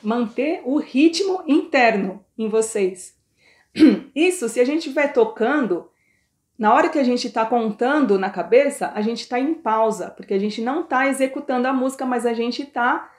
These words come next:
mas a música tá acontecendo. Então, a gente tem que esperar a hora que a gente não toca e contar no ritmo pra depois, na hora que a gente toca, tocar na hora certa.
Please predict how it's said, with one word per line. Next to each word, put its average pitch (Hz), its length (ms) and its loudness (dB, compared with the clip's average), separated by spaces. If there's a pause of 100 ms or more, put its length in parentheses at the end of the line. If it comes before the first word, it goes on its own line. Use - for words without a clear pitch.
mas 220 280 -2
a 233 80 4
música 247 400 0
tá 247 140 0
acontecendo. 208 800 -4 (240)
Então, 220 340 -2
a 269 60 0
gente 262 240 -2
tem 269 160 -2
que 320 80 -6
esperar 233 800 0
a 220 240 -2
hora 220 160 4
que 240 80 -2
a 233 60 4
gente 214 200 -4
não 233 160 -6
toca 240 540 -2 (260)
e 285 180 -4
contar 285 600 -2
no 311 80 0
ritmo 262 560 -4 (220)
pra 247 340 -2
depois, 247 500 4
na 240 140 0
hora 214 140 0
que 240 100 -4
a 226 60 0
gente 214 240 -4
toca, 269 600 -2 (220)
tocar 302 500 -2
na 311 120 2
hora 247 180 4
certa. - 640 -6